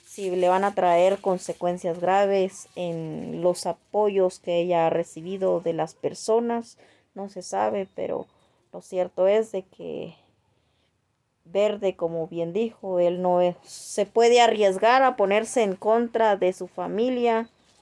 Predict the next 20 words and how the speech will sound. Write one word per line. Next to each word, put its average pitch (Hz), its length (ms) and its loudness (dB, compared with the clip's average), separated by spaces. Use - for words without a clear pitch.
por 202 200 -2
cubrir 185 400 0
una 196 220 -2
mentira 202 640 -6
de 185 220 -2
este 180 240 -4
tamaño. - 540 -14
Ojalá 196 560 0
que 190 200 -12
Susi, 220 440 -12
pues, - 680 -12
solo 254 540 4
tenga 254 340 2
un 254 160 2
sustito 247 720 -4
para 175 220 -6
que - 100 -6
aprenda 190 460 0
la 175 100 0
lección, 214 560 -2